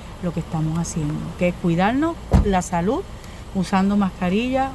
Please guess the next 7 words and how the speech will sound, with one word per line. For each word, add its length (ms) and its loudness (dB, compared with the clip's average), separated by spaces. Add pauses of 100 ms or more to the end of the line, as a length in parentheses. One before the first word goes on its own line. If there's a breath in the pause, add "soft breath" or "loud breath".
(140)
usando 380 0
alcohol 380 0 (440 loud breath)
en 180 4
nuestras 360 2
manos 640 2
y 160 2 (160)
cuidándonos 680 2